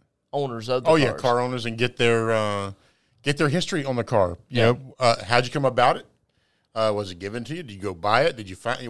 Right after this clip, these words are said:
Speaker 2: what condition was it in?
Speaker 1: I
Speaker 2: Did
Speaker 1: think
Speaker 2: you,
Speaker 1: we,
Speaker 2: you know?
Speaker 1: if that guy is here that won last month, let's start with him.
Speaker 2: We can do that.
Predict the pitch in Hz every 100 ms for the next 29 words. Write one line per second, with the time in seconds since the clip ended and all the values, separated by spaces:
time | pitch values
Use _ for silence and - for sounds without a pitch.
0 | 113 156 - 139 131 135 139 135 123 117
1 | 156 208 226 - - 277 269 151 135 -
2 | _ 120 117 156 135 120 139 165 175 127
3 | 113 107 139 139 104 113 123 117 120 -
4 | 139 165 - 117 - 120 - 107 117 127
5 | 104 _ - 117 151 127 104 107 -